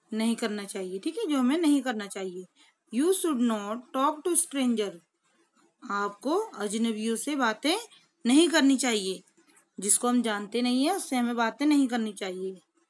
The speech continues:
Okay, children? You should not write on the walls। आपको walls पर नहीं लिखना चाहिए। You mean होता है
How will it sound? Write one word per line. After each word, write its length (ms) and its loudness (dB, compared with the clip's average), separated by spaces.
Okay, 280 -6
children? 440 0
You 260 2
should 320 -2
not 480 -4
write 420 0
on 200 0
the 200 2
walls। 400 -2
आपको 400 -4
walls 440 0
पर 200 -2
नहीं 280 4
लिखना 320 2
चाहिए। 540 -2
You 260 -4
mean 140 0
होता 200 -4
है 80 0